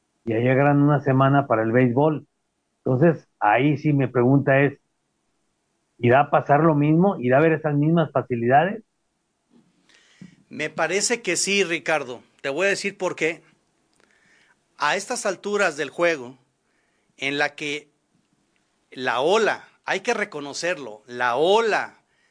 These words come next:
Speaker 2: positiva que dejó el Clásico Mundial con México, que fue mediático,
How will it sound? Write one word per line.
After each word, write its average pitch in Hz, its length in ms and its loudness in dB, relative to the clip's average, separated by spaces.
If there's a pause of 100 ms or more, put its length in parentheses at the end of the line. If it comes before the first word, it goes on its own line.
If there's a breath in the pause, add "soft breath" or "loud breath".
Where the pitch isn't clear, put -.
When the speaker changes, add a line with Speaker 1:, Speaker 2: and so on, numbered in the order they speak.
(220)
Speaker 2:
positiva 151 720 -8
que 139 160 -8
dejó 139 300 -6
el 196 120 -6
Clásico 196 540 -6
Mundial 156 400 -10
con 170 200 -14
México, 156 500 -16 (1120)
que 156 160 -4
fue 180 260 -2
mediático, 196 800 -6